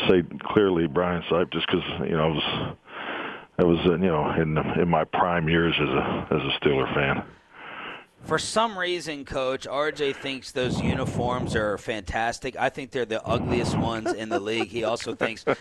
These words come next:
Speaker 2: Terry Bradshaw's overrated. Would you agree
Speaker 1: Whoa,
Speaker 2: that
Speaker 1: I don't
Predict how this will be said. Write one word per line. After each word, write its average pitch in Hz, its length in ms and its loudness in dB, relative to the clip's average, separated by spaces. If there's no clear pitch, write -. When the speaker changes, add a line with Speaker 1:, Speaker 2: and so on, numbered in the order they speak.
Speaker 2:
Terry 123 240 2
Bradshaw's 117 580 0
overrated. 110 800 0
Would 233 220 4
you 240 120 4
agree 196 140 2
Speaker 1:
Whoa, 226 220 8
Speaker 2:
that 185 60 4
Speaker 1:
I - 20 6
don't 123 420 0